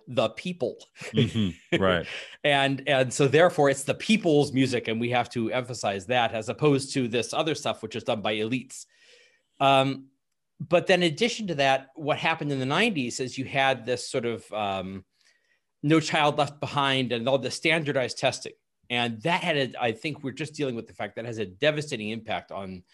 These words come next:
Speaker 1: the public schools, because you had so much that the schools are organized around standardized testing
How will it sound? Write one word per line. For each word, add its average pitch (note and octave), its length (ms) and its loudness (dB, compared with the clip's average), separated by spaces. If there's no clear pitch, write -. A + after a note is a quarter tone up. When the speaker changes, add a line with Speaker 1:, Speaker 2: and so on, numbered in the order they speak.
Speaker 1:
the A#2 60 -4
public G#2 340 -4
schools, - 520 -2
because C3 640 2
you C#3 140 -6
had C#3+ 360 0
so F3 220 2
much E3 200 0
that C#3 100 -8
the C3 60 -8
schools C3 500 -2
are A2+ 380 -2
organized C#3 540 0
around A#2 480 -2
standardized B2+ 680 -2
testing A#2 560 -4